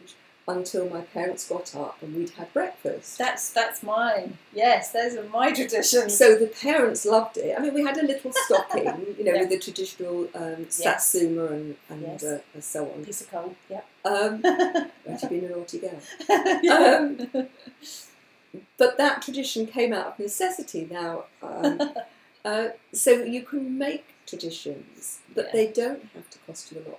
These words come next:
Speaker 1: of money.
Speaker 2: No.
Speaker 1: Um, one of my, uh, friends in the village, she has a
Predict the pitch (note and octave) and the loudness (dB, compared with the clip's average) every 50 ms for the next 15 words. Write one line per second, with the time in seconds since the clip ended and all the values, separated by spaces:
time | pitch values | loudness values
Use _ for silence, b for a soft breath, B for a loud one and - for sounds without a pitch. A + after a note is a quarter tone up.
0 | - - D3 D3 C#3 - - _ - F#3+ - - - D3+ D3 D3 _ _ _ _ | -16 -16 -16 -16 -16 -18 -20 _ -20 -18 -16 -16 -16 -16 -18 -20 _ _ _ _
1 | _ _ _ - G#3 G#3 G#3 G#3 - - F#3+ G#3 A3 A3+ A#3+ A#3 A3+ A3+ G#3 F#3+ | _ _ _ 0 0 0 0 -2 -6 -8 -4 -2 0 0 0 -2 -2 -4 -2 -2
2 | F#3+ F#3+ F#3 F#3 F3 - - F3 E3+ - - G#3 F#3+ F#3+ F#3 F3+ - F#3 F3+ F3 | 0 0 -2 -2 -4 -6 -8 -12 -14 -4 0 2 2 2 2 -2 -4 -6 -6 -8
3 | F3 F3 - F#3+ F3+ D#3+ D3+ D3+ - - - _ - - - - A#3+ B3 B3 B3 | -8 -4 -4 -2 -2 -2 -4 -8 -10 -14 -20 _ -16 -10 -8 -4 -4 -4 -4 -4
4 | B3 A#3 A3+ A3+ G#3 G#3 G3+ | -6 -6 -4 -2 -2 -2 -2